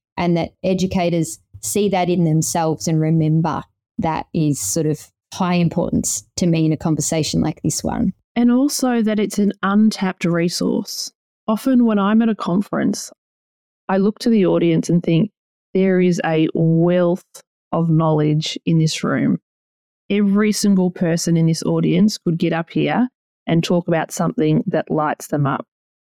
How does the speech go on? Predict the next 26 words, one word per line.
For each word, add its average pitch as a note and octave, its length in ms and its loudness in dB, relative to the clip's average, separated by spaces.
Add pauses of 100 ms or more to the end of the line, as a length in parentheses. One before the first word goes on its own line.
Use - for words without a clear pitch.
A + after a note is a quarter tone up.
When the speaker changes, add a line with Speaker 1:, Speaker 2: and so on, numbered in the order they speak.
(120)
Speaker 2:
And G#3 80 0
I G#3 80 -2
think B3 240 0
that C4 180 -2
this G#3 140 -2
is F#3+ 100 0
an F#3 100 4
area E3+ 320 0
that E3+ 160 -2
we F3 140 0
could F3 180 -2
do E3+ 200 0
better F#3+ 420 -2 (100)
in E3+ 140 0
schools G#3+ 800 0
and F3 100 0
as E3+ 120 -2
a E3 60 -4
system, B3 600 0 (320)
sharing A#3 680 2
the E3+ 120 2
wisdom, E3 840 0
insight, G3+ 640 2
and F#3 120 4
the F#3+ 120 2
experience G3 920 -2